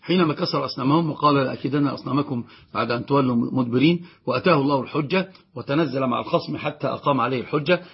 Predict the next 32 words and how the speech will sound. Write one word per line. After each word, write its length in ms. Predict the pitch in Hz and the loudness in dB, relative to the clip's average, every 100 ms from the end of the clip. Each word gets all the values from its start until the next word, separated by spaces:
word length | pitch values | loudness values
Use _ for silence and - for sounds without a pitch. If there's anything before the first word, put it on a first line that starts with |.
| _ | _
أضرموا 360 | 127 135 190 202 | -4 2 2 2
النار، 240 | 190 170 - _ _ | 0 -2 -8 _ _
أضرموا 300 | 117 117 147 | -4 0 0
النار 260 | 123 147 160 | 2 0 0
وسلسلوه 640 | 123 135 117 123 160 165 - - _ - | -2 -6 -6 -2 -2 -2 -8 -20 _ -6
وأوقعوه 540 | 135 139 - 131 160 | -4 -4 -2 0 0
في 100 | 104 | 0
النار، 260 | 127 110 - _ _ - | -2 -4 -8 _ _ -20
استسلم 440 | - 208 - 151 | 0 0 2 2
لربه 460 | 127 143 160 113 117 | 2 0 -2 -6 -6
جل 160 | 117 110 | -4 -4
في 80 | 120 | -2
علاه. 240 | 147 143 _ _ _ _ - - _ _ _ _ _ _ _ _ _ - _ _ _ _ _ _ _ _ _ _ - - - - - | -4 -6 _ _ _ _ -20 -20 _ _ _ _ _ _ _ _ _ -20 _ _ _ _ _ _ _ _ _ _ -20 -20 -20 -20 -2
وما 180 | 151 147 | 4 4
قال 240 | - 185 | 6 4
غير: 220 | 156 165 143 | 4 2 0
"حسبي 380 | 190 - 156 | -4 -4 -4
الله 200 | 143 156 | -2 0
ونعم 240 | 143 147 135 | 0 -2 -2
الوكيل". 360 | 139 - 151 - _ _ _ _ _ _ _ _ _ - | -6 -8 -12 -14 _ _ _ _ _ _ _ _ _ -2
ولذلك 480 | 120 113 143 - 139 135 - 123 117 | 0 4 2 2 0 0 -2 -8 -2
قال 180 | 143 135 | 0 0
ابن 300 | 123 - 120 | -2 -4 -6
عباس 400 | 107 123 156 123 | -2 -2 -2 -4
رضي 180 | 120 117 | -6 -2
الله 180 | 131 | -2
عنه 180 | 131 127 | -2 -4
وارضاه: 220 | 113 135 | -2 -2
"حسبي 380 | 131 180 170 147 | 0 0 0 0
الله 160 | 139 143 | 2 4
ونعم 240 | 139 131 | 2 2
الوكيل". 380 | 127 120 127 | -2 -2 -4